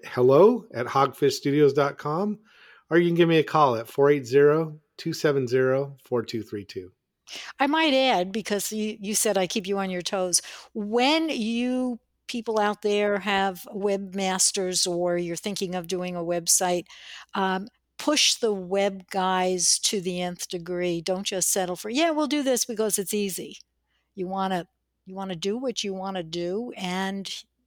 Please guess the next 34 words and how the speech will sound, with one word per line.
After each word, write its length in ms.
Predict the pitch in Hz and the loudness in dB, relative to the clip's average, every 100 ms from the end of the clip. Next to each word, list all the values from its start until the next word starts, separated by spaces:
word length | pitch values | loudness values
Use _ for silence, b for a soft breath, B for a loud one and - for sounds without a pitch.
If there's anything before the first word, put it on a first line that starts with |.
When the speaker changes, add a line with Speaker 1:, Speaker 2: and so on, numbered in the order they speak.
| - | -10
Speaker 2:
your 280 | 180 180 165 | -4 -4 -2
webmaster 800 | 185 202 196 180 180 - 185 196 B B B | -2 -2 -4 -2 -2 -2 -4 -6 B B B
should 280 | - 185 175 | -2 -2 2
guide 420 | 214 220 233 196 | 4 4 2 0
you 400 | 196 185 185 - - | 0 0 -2 -4 -2
and 420 | 185 185 185 196 | 0 2 0 -4
also 460 | 202 185 - 180 | -2 0 2 0
suggest 880 | 175 - 170 165 190 180 170 - - | 0 -2 -4 -2 0 2 2 2 0
things, 380 | - 202 180 165 | -4 -4 -4 -4
even 240 | 262 302 415 | -2 0 -2
if 120 | - | 0
they're 180 | 302 269 | -2 0
hard 260 | 277 277 | -2 -2
to 100 | 269 | -4
do. 340 | 240 302 208 156 _ | -2 -2 -4 -10 _
You, 220 | 226 214 | -8 -6
don't 260 | 196 247 240 | -2 -2 -2
forget, 480 | 254 240 202 208 - B B | -4 -2 -2 -2 -6 B B
at 160 | 233 - | -4 -2
the 140 | 226 | 0
end 160 | 240 254 | 0 0
of 60 | |
the 100 | 214 | -2
day, 180 | 202 254 | 0 0
you 220 | 214 226 | 2 -2
want 240 | 262 226 202 | -2 -2 -2
your 140 | 196 | -2
website 380 | 190 208 196 175 | 0 0 0 -2
to 80 | 180 | -4
bring 240 | 170 180 | -6 -6
you 100 | 180 | -6
business. 560 | 170 170 - - - - B B B B 202 | -6 -4 -4 -2 -2 -2 B B B B -4
Right, 140 | 208 | 0
Chris? 300 | 294 285 | 2 2